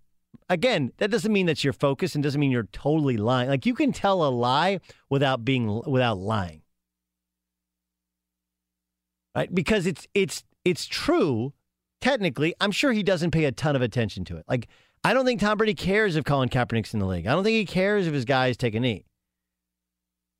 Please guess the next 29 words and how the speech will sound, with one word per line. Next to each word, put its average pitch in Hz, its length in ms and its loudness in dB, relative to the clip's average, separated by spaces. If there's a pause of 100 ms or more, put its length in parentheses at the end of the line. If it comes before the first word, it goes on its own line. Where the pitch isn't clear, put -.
(320)
On 151 120 2
the 190 100 2
other 240 160 2
hand, 147 300 2
like, 131 260 2
I 123 180 0
don't 123 200 2
even, 110 320 0
I, 101 360 0
I, 113 280 0 (1040)
I 117 100 2
don't 127 100 2
even 113 120 0
pay 107 160 2
much 104 220 -2
attention 101 320 -4
to 85 60 -6
that. 80 100 -8
Like, 92 160 0
I 104 120 2
don't, 98 220 -4 (220)
this 113 160 0
time 117 220 0
of 110 60 2
year, 113 340 0
this 202 180 0
time 240 200 0
of 247 80 2
year? 254 380 0